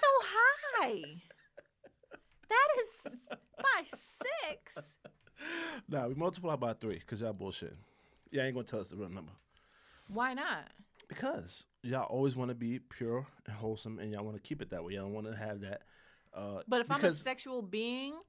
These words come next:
Speaker 2: I mean, there's nothing wrong with that.
Speaker 1: then
Speaker 2: If, if
Speaker 1: it's
Speaker 2: the
Speaker 1: nothing wrong
Speaker 2: person,
Speaker 1: with that.
Speaker 2: if the person you're dating knows you're a sexual being, then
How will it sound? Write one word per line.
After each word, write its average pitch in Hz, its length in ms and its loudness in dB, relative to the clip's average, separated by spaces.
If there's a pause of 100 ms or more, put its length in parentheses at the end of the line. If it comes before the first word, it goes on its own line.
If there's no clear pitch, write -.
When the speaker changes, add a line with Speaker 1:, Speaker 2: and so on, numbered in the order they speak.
(160)
Speaker 2:
I - 80 -6
mean, 135 220 2
there's 139 240 4
nothing 156 200 0
wrong 254 160 0
with 208 120 -4
that. 143 140 2
Speaker 1:
then 226 100 8
Speaker 2:
If, 233 60 0
if - 100 -4
Speaker 1:
it's 165 80 0
Speaker 2:
the 208 80 6
Speaker 1:
nothing 262 240 4
wrong 233 80 6
Speaker 2:
person, 262 220 2
Speaker 1:
with 208 120 -4
that. 147 260 -4
Speaker 2:
if 143 140 2
the 143 80 0
person 160 380 -2
you're 135 100 2
dating 123 320 2
knows 117 220 2
you're 110 80 2
a 104 40 2
sexual 110 360 -2
being, 143 320 -2
then 113 240 -2